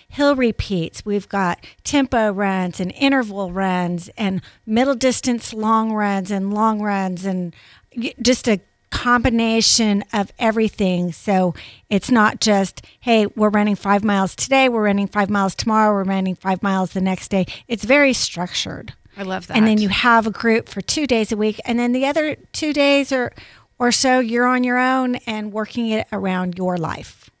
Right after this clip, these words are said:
Speaker 2: That's so good. Sixteen weeks, enough time to, uh, get a little wild, and then put something, you can have this check mark of something you did, be s-, something you're proud of, accomplish something different, try something new.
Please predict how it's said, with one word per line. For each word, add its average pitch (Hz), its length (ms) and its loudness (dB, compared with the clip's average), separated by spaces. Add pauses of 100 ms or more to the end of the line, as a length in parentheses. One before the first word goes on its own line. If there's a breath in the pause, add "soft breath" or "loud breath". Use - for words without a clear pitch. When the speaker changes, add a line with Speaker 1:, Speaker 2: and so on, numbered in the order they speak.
(420)
Speaker 2:
That's 185 200 -20
so 180 260 -8
good. 170 360 -8
Sixteen 254 560 -6
weeks, 208 560 -4
enough 202 320 -4
time 202 460 -2
to, 196 340 -2
uh, 175 200 2 (480 soft breath)
get 285 120 -6
a 285 60 -2
little 262 260 0
wild, 214 480 -2 (140)
and 262 300 -4
then 339 180 0
put 392 240 -4
something, 381 480 -4
you 294 120 -6
can 370 280 -6 (100)
have 294 300 -8
this 262 180 -4
check - 380 -8
mark 233 240 -2
of 226 80 -8
something 240 260 -12
you 226 140 -8
did, 254 400 0 (240 loud breath)
be 254 80 -10
s-, - 180 -14
something 302 380 -4
you're 220 100 -4
proud 214 480 0
of, 359 240 2
accomplish 277 580 -2
something 254 360 -8
different, 269 420 -6
try 262 160 -2
something 233 420 -6
new. 240 300 -2